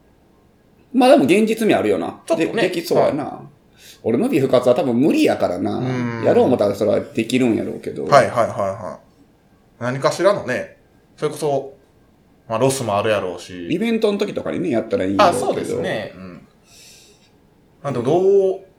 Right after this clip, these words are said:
Speaker 2: ここといえばみたいなのは欲しいっちゃ欲しいっていうのもあるし。
Speaker 1: そうやねんな。
Speaker 2: うん。
Speaker 1: まあ、今のところブルーチーズの
Speaker 2: うんうんう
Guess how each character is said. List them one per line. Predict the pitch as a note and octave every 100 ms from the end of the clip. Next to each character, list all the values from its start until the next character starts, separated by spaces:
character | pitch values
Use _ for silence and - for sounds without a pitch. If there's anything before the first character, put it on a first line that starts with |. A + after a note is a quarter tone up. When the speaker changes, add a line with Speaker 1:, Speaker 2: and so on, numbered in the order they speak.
| _ _ _ _
Speaker 2:
こ | -
こ | - C4+
と | A3 -
い | G#3+
え | F3
ば | - -
み | C#3
た | C#3
い | A2
な | G2+
の |
は | F#2 -
欲 | A#2+
し | A#2
い | G2
っ |
ち | -
ゃ | G#2
欲 | G#2
し | F#2
い |
っ |
て | F2 F2
い |
う |
の | E2
も | C#2+
あ | C#2+
る | F2
し。 | - -
Speaker 1:
そ | -
う | D3
や | G2+
ね | G2
ん | - -
な。 | -
Speaker 2:
う | D3 D3+ -
ん。 |
Speaker 1:
ま | D#3+
あ、 |
今 | F3 G#3
の | A3
と | B3
こ | B3
ろ | A#3
ブ | F3+ D#3
ル | D#3+
ー | D#3+
チ | G#3
ー | D#3
ズ | G#2+
の |
Speaker 2:
う |
ん |
う |
ん |
う | -